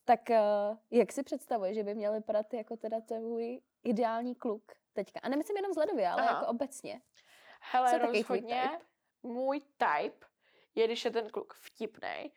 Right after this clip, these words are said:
Speaker 2: úplně moje noční můra, že to prostě bude nudnej borec. A to se mi stalo mega moc krát, že prostě borec vůbec nevěděl, jak vést konverzaci, vůbec prostě úplně suché, hrůza a děs. Takže aby byl vtipnej,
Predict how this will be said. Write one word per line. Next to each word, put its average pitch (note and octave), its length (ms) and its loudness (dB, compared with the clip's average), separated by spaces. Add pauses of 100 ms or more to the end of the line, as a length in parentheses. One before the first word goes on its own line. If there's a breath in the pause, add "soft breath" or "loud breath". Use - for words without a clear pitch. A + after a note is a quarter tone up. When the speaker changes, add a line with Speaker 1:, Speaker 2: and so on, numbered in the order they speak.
(200 soft breath)
Speaker 2:
úplně C4+ 300 2
moje B3 220 0
noční A#3+ 400 -4
můra, A#3 300 -6
že A3+ 120 -10
to A#3 80 -12
prostě A#3+ 240 -4
bude A#3 140 -4
nudnej A3+ 400 -4
borec. G#3+ 280 -2
A - 40 -18
to B3 100 -10
se C4+ 100 -6
mi C4 100 -4
stalo A#3+ 200 0
mega A#3+ 280 -2
moc A#3+ 180 -6
krát, - 260 -4 (320 loud breath)
že - 120 -4
prostě B3+ 240 0
borec B3 280 0 (100)
vůbec C#4 400 -2
nevěděl, B3+ 460 0
jak A3+ 200 -2
vést A#3 240 -4
konverzaci, A#3+ 520 -4
vůbec A3 280 0
prostě B3 200 -8
úplně A#3 200 -4
suché, - 680 -2 (300 loud breath)
hrůza B3 400 2
a C#3 40 0
děs. D#3 280 -6 (320 loud breath)
Takže B3+ 220 2
aby A#3+ 140 4
byl G#3+ 160 0
vtipnej, A3 680 -6